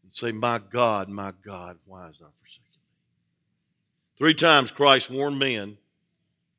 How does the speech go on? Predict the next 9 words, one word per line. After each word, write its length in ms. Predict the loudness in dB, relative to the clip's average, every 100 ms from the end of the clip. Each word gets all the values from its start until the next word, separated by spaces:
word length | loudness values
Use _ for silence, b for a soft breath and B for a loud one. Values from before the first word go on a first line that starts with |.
| _ _ -14
of 120 | -4
outer 300 | 2 4 2
darkness. 640 | 0 -4 -4 _ -20 -20 -20 _ _ _ _ _ _ _ _ _
Matthew 380 | 0 0 2 2
eight 180 | 2 2
twelve, 420 | 2 2 2 -4 _ _ _ _
write 200 | 0 0
it 100 | 0
down. 320 | -2 -2 -4